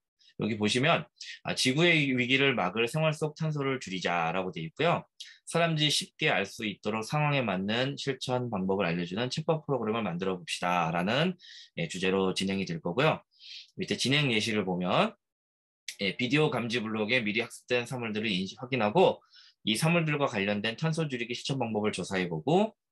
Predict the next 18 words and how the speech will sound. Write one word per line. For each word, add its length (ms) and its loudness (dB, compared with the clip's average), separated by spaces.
카메라에 420 2
문상을 480 -2
비추면 540 -2
해야 100 6
할 180 4
일을 240 2
챗봇이 500 -4
알려주는 460 -2
프로그램을 380 -4
만들어보자라고 1120 0
얘기를 240 -6
했어요. 420 -2
예, 160 2
비디오 300 6
감지 260 4
블록 340 2
사용해 360 0
보셨잖아요. 640 0